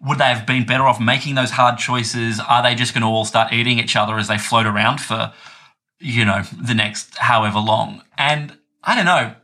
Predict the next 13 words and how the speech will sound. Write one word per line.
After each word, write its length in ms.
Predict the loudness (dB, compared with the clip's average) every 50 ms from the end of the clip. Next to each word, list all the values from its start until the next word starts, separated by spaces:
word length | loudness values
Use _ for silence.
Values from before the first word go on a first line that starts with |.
| _ _ _ _ _ _ _ _ _ _ _ _ _ _ _ _ -20 -16 _
It 140 | -8 -6 -4
just, 360 | -4 -4 -4 -6 -10 -14 -20 _ _ _ _ _ -6
it 100 | -4 -2
just 180 | -2 -2 -2
felt 200 | 0 0 2 2
like 200 | 2 2 2 2
a, 220 | 0 0 0 0 -2
a 100 | -2 -2
missed 240 | 0 -2 -2 -2 -2
opportunity, 640 | -2 -2 -2 -4 -6 -4 -4 -2 -2 -4 -4 -6 -8
you 200 | -8 -6 -6 -4
know? 260 | -2 -2 -4 -4 -4 -2
And, 220 | 0 0 0 0